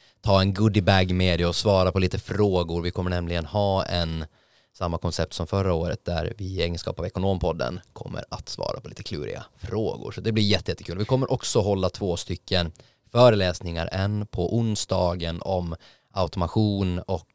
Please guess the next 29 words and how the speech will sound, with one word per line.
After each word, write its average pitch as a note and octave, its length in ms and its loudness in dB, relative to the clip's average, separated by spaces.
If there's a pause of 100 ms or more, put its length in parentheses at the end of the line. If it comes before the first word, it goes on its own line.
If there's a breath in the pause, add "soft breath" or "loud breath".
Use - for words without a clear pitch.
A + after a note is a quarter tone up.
(140)
eh, E2 120 -8
transformation G2+ 800 0
på - 80 -2
ekonomi- F2+ 300 -4
och F2 60 -4
finansfunktionen F2+ 580 -4
tillsammans E2+ 440 -6
med F2+ 120 -6
Carl E2+ 300 0
Stiller, F#2 580 -2
vilket - 300 -14
blir F2 100 -20 (100)
jätte-, - 400 -16
jättespännande. E2 840 -6 (300 loud breath)
Vilka A2+ 220 2
är A2+ 40 6
fallgroparna? G#2 920 4 (400 soft breath)
Lite F#2+ 160 -6
kring F2 220 -4
buy-in, G2+ 480 4
vad F#2 140 0
ställer F#2 220 0
man F2+ 180 -2
för F2+ 180 -2
krav F#2 320 2
på F2+ 100 2
externa F2 400 0
leverantörer? F#2 840 4 (600)
Ja, - 120 -8